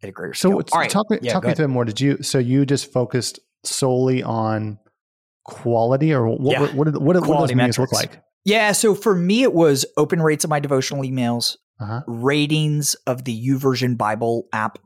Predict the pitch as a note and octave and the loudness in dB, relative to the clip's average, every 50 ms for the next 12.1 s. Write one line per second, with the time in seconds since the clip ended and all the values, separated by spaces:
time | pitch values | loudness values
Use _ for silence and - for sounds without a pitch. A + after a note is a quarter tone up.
0 | C#3+ - - - A#2 G2 G2 F#2+ F#2+ F#2+ F#2+ G2 - - - - A2 G2+ F#2+ F#2 | -18 -16 -12 -10 -8 -8 -8 -8 -8 -8 -6 -6 -6 -6 -6 -6 -6 -4 -4 -6
1 | - - G#2+ G2 G2 F#2+ F#2 - - - - - - A2 - A2 G#2 G2+ G2 F#2 | -4 -4 -4 -4 -4 -6 -6 -6 -8 -8 -12 -18 -18 -10 -6 -4 -4 -4 -4 -6
2 | F2+ F#2 - - - - - G#2 G#2+ G2+ F#2+ F#2 F#2 F#2 - _ - - A3 G3 | -8 -8 -10 -10 -14 -12 -10 -10 -8 -8 -8 -8 -10 -12 -14 _ -4 -2 0 2
3 | F#3+ F#3 F3+ E3 D#3 D3 C#3+ C3+ - - - - - - - - - - _ _ | 2 2 2 2 2 0 -2 -6 -8 -12 -18 -20 -18 -18 -16 -18 -18 -20 _ _
4 | _ - E3 E3 - - - D3 C#3 D3 C#3+ C#3 C3 B2+ B2+ B2 A#2+ A#2+ A#2 A2+ | _ -4 -4 -4 -4 -4 -2 0 2 2 4 4 4 4 4 2 2 2 0 -2
5 | - - - - - _ _ _ C3+ C#3 D#3 D3+ E3+ D#3+ - - E3+ - C#3 B2+ | -2 -4 -4 -6 -10 _ _ _ -2 -2 0 0 0 0 -2 -4 -4 -4 -4 -4
6 | - - - D3 C3+ B2+ B2+ A#2+ A#2+ A#2+ - - A2+ - - B2+ A#2+ A2 A2 G2+ | -2 0 0 2 2 0 0 -2 -2 -2 -2 -4 -4 -4 -4 -4 -2 -4 -4 -4
7 | - - A#2+ A#2 G#2 - - - G#2+ G2+ G#2 A2 A2 - - - - G#2 - - | -6 -8 -10 -10 -10 -8 -4 -2 -2 0 0 -2 -4 -4 -6 -6 -8 -8 -10 -14
8 | - - - - G#2+ G2+ G2+ - A2 G#2+ G2+ G2+ G2+ G2+ G#2+ G2+ - A2 G#2 - | -16 -14 -8 -6 -4 -6 -4 -6 -6 -6 -6 -8 -6 -6 -8 -8 -8 -10 -8 -6
9 | G#2+ G#2+ G2+ - G#2 G2 - F#2+ G#2 G2 G2+ G2+ G2+ G2 F#2+ F#2 - - - G3 | -6 -6 -6 -6 -10 -12 -12 -14 -14 -14 -10 -10 -10 -8 -8 -10 -12 -14 -14 -10
10 | - - F#3+ F3+ - D#3 D#3+ - - E3+ D#3+ D3 C#3+ C#3 C3+ C#3 C3 B2 B2+ A2+ | -4 -4 -4 -4 -4 -8 -12 -8 -6 -6 -6 -6 -6 -6 -4 -4 -2 -4 -4 -4
11 | - C#3 B2+ A#2+ - - - C3+ B2 B2+ B2 - - - - C3 B2 A#2+ A#2 A#2 | -4 -6 -6 -4 -4 -6 -6 -6 -6 -8 -10 -14 -14 -12 -12 -10 -10 -8 -10 -10
12 | A#2 | -12